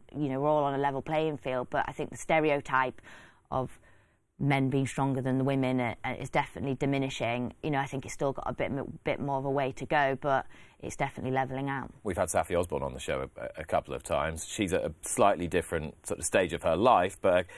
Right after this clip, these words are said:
Speaker 2: not dissimilar stage o-, o-, of trying to work her way through the, through the riding ranks. Um, it still takes an enormous amount of determination,
Speaker 1: It does.
Speaker 2: notwithstanding all I've just said.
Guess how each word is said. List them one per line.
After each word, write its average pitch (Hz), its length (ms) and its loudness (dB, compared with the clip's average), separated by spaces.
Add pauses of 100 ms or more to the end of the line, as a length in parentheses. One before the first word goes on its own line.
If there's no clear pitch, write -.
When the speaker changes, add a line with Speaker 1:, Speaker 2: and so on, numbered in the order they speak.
(200)
Speaker 2:
not 107 240 4
dissimilar 104 540 6
stage 101 400 4
o-, 95 400 4
o-, 101 60 2
of 92 160 0
trying 95 180 4
to 95 60 -2
work 92 300 6
her 95 100 4
way 90 240 6
through 98 260 4
the, 85 160 2 (380)
through 113 180 6
the 92 100 4
riding 90 440 6
ranks. 87 500 2 (160)
Um, 98 240 2 (240)
it 101 160 -2
still 117 280 4
takes 98 280 2
an 90 80 -4
enormous 92 480 0
amount 80 240 -2
of 73 80 -6
determination, 87 600 -2 (240)
Speaker 1:
It 104 80 -2
does. - 20 -
Speaker 2:
notwithstanding 92 500 4
all 82 160 2
I've 73 120 0
just 85 180 -4
said. 62 300 0